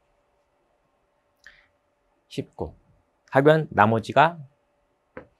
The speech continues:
일이 남습니다. 다시 이거를 팔의 숫자로 나누게 되면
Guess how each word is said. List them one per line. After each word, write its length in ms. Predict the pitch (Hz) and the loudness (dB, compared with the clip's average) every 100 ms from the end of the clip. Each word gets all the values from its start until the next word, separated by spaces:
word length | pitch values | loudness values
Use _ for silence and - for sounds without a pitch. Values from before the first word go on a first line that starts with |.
| _ _ _ - - _ - | _ _ _ -20 -20 _ -4
일이 140 | 160 | -2
남습니다. 520 | 131 78 - - - _ _ _ _ _ _ _ _ _ _ _ _ - _ | -2 -6 -16 -20 -20 _ _ _ _ _ _ _ _ _ _ _ _ -20 _
다시 260 | - 131 185 | -4 0 0
이거를 360 | 175 190 185 - | 2 2 0 -6
팔의 320 | - 202 214 | -2 2 2
숫자로 320 | 208 - 170 | 0 2 2
나누게 240 | 113 110 104 | 2 0 -2
되면 300 | 98 117 | -2 -4